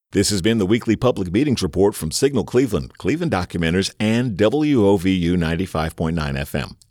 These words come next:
The documenters whose work contributed to this episode are Kelly Morris, Alicia Moreland, Alyssa Holznagel, Tucker Hanley, Dan McLaughlin, Ashley Lubecki, and Christina Easter. Their work has been compiled this week by Signal Cleveland's Rachel DeSalle, Anastasia Vanisco, and Dakota Kennedy.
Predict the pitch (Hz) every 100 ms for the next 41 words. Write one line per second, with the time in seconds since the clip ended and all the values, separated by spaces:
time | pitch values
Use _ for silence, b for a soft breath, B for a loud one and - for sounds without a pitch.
0 | _ - - 98 110 92 92 90 95 82
1 | 95 - 87 - 117 135 87 90 80 80
2 | 85 - - 92 90 92 104 147 - 135
3 | 135 98 123 90 - - 101 143 190 156
4 | 127 73 52 - - 90 165 190 143 110
5 | 82 69 55 110 - - 123 78 101 110
6 | 73 57 - - 120 98 - 107 - 67
7 | 117 b b 110 135 - 175 165 175 110
8 | 92 95 - 98 101 117 - 117 95 107
9 | 92 73 - - _ _ b 101 107 110
10 | 98 80 101 95 80 104 117 90 85 92
11 | 90 87 - 123 113 98 117 107 101 82
12 | 95 - 95 82 104 95 78 - 117 120
13 | - 113 101 87 98 - - 101 - 107
14 | 135 147 - 92 123 107 76 65